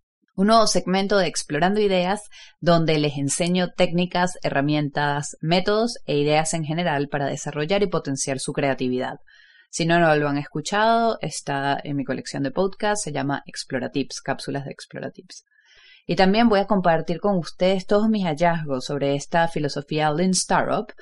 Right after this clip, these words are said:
esta filosofía Lean, pensamiento Lean, a través de las redes sociales de Explorando Ideas. Así que si quieren continuar explorando más sobre este tema, los invito a formar parte de la comunidad de Explorando Ideas para seguir mis posts y mis historias.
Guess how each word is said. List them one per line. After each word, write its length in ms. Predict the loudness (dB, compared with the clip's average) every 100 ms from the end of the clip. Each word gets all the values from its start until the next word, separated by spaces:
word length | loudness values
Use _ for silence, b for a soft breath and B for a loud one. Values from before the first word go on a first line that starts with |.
| B
esta 160 | -12 -8
filosofía 640 | -4 -4 -4 -6 -2 0
Lean, 260 | 0 0 0
pensamiento 540 | -2 -2 -2 -2 -2
Lean, 280 | 0 -2 -4 B B B
a 120 | 0
través 320 | 4 2 2
de 80 | 0
las 180 | -2 -4
redes 380 | 0 2 2 0
sociales 520 | -4 -2 -2 0 0
de 80 | -2
Explorando 640 | -2 -6 -4 0 2 0 0
Ideas. 440 | 0 -2 -6 -12 b b b b b
Así 220 | -4 0 4
que 160 | 4
si 180 | 4 2
quieren 220 | 2 4
continuar 400 | 2 2 2 0
explorando 440 | -2 0 2 2 2
más 200 | 0 0
sobre 160 | -2
este 220 | -2 -4
tema, 320 | 0 0 -2 -4 -8
los 280 | 0 0 2
invito 380 | 0 4 4 6
a 140 | 4 4
formar 380 | 0 -2 -2
parte 240 | 0 -2 -2
de 80 | -2
la 100 | -4
comunidad 480 | -2 0 2 2
de 120 | 0 -2
Explorando 600 | -4 -4 0 0 2 0
Ideas 460 | 0 0 -2 -6 -6
para 160 | -6 -4
seguir 340 | -2 0 0
mis 240 | -2 -4
posts 400 | -2 0 0 -4 -6
y 100 | -4
mis 240 | -2 -2
historias. 640 | -4 -4 -4 -2 -4 -8